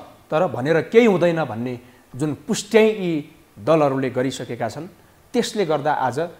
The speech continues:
जनतामा भन्न पर्दैन भन्ने खालको मनसाय सिर्जना भइरहेको छ। जनताले भनेका कुरा आज गरिदिएको भए आज यो सत्ता फेरिदा प्रचण्डले जसरी चाहिँ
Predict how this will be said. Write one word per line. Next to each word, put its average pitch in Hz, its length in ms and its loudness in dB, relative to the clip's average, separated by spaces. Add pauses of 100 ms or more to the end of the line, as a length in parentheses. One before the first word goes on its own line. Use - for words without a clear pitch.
(240)
जनतामा 131 500 -4
भन्न 127 420 -6
पर्दैन 185 540 4
भन्ने 117 520 -10
खालको 117 300 -8
मनसाय 113 500 -10 (540)
सिर्जना 131 440 -4
भइरहेको 95 440 -12
छ। - 100 -20 (460)
जनताले 151 480 0
भनेका 175 440 0
कुरा 170 240 4
आज 135 160 2
गरिदिएको 113 560 -6
भए 120 400 -4 (420)
आज 135 180 2
यो 131 200 0
सत्ता 185 520 6
फेरिदा 185 420 2
प्रचण्डले 165 600 -2
जसरी 208 420 0
चाहिँ 196 340 -2